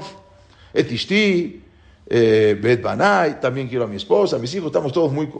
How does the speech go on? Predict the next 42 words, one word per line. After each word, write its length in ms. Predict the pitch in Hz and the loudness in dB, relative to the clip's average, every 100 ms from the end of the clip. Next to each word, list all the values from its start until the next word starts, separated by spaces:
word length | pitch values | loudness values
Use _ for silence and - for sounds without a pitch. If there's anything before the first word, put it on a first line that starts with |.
| - | -12
muy 140 | 156 | -12
contentos. 640 | 123 117 190 202 160 151 - - - _ _ _ - - | -8 -2 0 0 -2 -4 -6 -20 -20 _ _ _ -20 2
"Lo 140 | 196 220 | 4 4
ech-, 240 | - - | 0 0
lo 140 | 220 | 2
etze 240 | 240 240 247 | 2 0 -4
chofshi", 300 | 226 247 294 | -4 -2 -4
no 120 | 277 | -2
quiero 160 | 294 339 | -4 -4
salir 300 | 220 220 226 | -2 -4 -4
libre. 580 | 233 175 113 - - _ _ - | -4 -4 -4 -6 -20 _ _ -14
Él 120 | - | -10
dice, 180 | 220 214 | -6 -4
"La 100 | 254 | -2
verdad", 200 | 262 156 | -2 -2
porque 220 | 143 104 | -8 -4
hay 100 | 117 | -4
una 100 | 160 | 0
alajá, 360 | 196 196 226 117 | 0 0 -2 -2
a 100 | 123 | -2
los 120 | 120 | 0
seis 180 | 180 180 | 0 0
años 180 | 180 202 | -2 -4
tiene 160 | 208 | -4
que 80 | 196 | -4
salir 260 | 208 220 233 | -6 -6 -6
libre. 260 | 285 160 - - - _ - _ _ - _ _ _ _ - _ _ | -6 -6 -10 -20 -20 _ -20 _ _ -20 _ _ _ _ -20 _ _
¿Sí? 500 | - - 160 190 - | -10 2 4 4 -2
Seis 240 | - 202 190 | 0 2 2
años 180 | 180 151 | 0 -2
va 60 | |
a 40 | 143 | -2
trabajar 320 | 117 110 196 | -2 0 0
y 40 | |
después 300 | 277 214 208 196 | 0 0 -2 -4
tiene 140 | 214 | -6
que 60 | 190 | -6
salir 220 | 185 185 | -6 -6
libre. 140 | 117 | -8
Entonces, 280 | - 185 170 | -4 -2 0
¿qué 140 | - 196 | 2 0
pasó? 520 | 131 151 214 - - | 2 2 2 0 -12